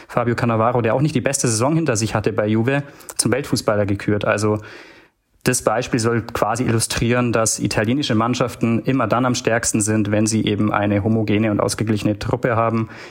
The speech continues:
die ja vor allem durchs Kollektiv, ähm,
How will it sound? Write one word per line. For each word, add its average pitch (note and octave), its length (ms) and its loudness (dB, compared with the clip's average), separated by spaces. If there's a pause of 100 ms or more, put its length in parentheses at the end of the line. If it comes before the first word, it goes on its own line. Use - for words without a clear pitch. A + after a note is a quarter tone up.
(180)
die G#2+ 300 0 (160)
ja G2+ 320 0 (240)
vor - 240 0
allem A2+ 160 0
durchs A2 220 0
Kollektiv, C#3 640 -2 (180)
ähm, A#2 600 0